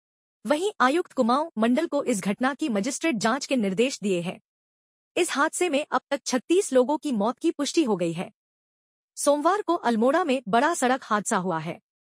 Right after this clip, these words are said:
मारचुला के पास एक यात्री बस खाई में गिर गई।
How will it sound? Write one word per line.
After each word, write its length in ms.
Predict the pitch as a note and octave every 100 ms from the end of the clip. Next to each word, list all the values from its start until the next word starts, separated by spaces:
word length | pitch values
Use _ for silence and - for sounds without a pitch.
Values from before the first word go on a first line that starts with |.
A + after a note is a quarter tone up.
| _ _ _ _ -
मारचुला 460 | A3+ D#4+ F4+ F4+ F#4
के 120 | E4+
पास 300 | C4 A#3 C#4
एक 180 | - G#3
यात्री 340 | G3+ A3 E4
बस 200 | A#3+ C#4
खाई 280 | - C4 E4+
में 180 | D4+ A3+
गिर 160 | A3+
गई। 240 | A3 E3+